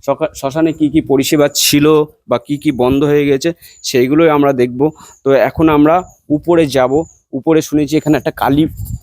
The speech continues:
এ, মহাকাল আছে, এখানে সাইড একটা শিব মন্দির, এ, বা, বন্ধ হয়ে গেছে, সবই দেখতে পাচ্ছেন। তো সেই শিব মন্দিরেও যাব আমরা।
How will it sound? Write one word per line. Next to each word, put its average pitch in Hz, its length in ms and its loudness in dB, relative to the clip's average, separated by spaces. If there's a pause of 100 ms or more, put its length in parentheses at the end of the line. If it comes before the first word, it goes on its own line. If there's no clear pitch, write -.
(140)
এ, 139 580 2
মহাকাল 139 640 2
আছে, 143 320 0 (100)
এখানে 147 300 -2
সাইড 135 340 -2
একটা 147 440 0
শিব 147 340 -2
মন্দির, 147 400 2 (440)
এ, 139 100 0
বা, 131 540 2 (180)
বন্ধ 151 260 2
হয়ে 170 260 4
গেছে, 147 240 -4
সবই 147 280 -2
দেখতে 139 260 -2
পাচ্ছেন। 143 340 -2 (420)
তো 131 60 -6
সেই 143 180 -2
শিব 139 320 -2
মন্দিরেও 160 440 4
যাব 147 260 2
আমরা। 156 320 2